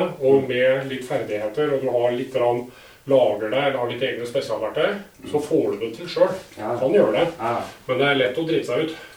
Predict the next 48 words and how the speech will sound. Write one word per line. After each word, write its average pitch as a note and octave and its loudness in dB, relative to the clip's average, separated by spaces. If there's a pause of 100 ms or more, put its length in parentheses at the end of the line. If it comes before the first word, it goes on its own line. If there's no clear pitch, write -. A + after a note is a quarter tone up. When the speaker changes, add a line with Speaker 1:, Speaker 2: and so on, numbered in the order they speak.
Speaker 2:
Ja. A2 -4
Speaker 1:
Det C#3 -4
er B2+ 2
det. A2+ -4 (220)
Speaker 2:
Mm. A2 -6 (160)
Speaker 1:
Og C#3 0
da, C3+ 2
det C3+ 2
er B2+ 2
jo C3 -2
for D3 -4
K-Tech, F#3 -2
eh, E3+ 0
der F3 -2
kan G3+ -4
du G3 -2
da D3 -2 (260)
skru - -4
opp F3 0
disse D#3 -2
ventilene C#3+ -4
og E3 0
måle B2+ 0
og - -2
telle A#2 -4
skims D3 -6
og D#3 -4
se C3+ -6
hvordan A#2 -4
du A2 -2
må B2 -2 (300)
stable C3+ -2
disse C#3 -4
skimsa G#2 -6
da, G2+ -4 (120)
Speaker 2:
Ja. A2 -6 (160)
Speaker 1:
i B2+ -8
sånn A#2 -2
pyramideformer A2+ -2
og A2+ 2
splitter - -10
og A#2+ -2
masse A#2 -2 (340)
lurium B2 2
da, B2+ 0
ikke G2+ -8
sant? B2 2
Speaker 2:
Mm, A2+ -4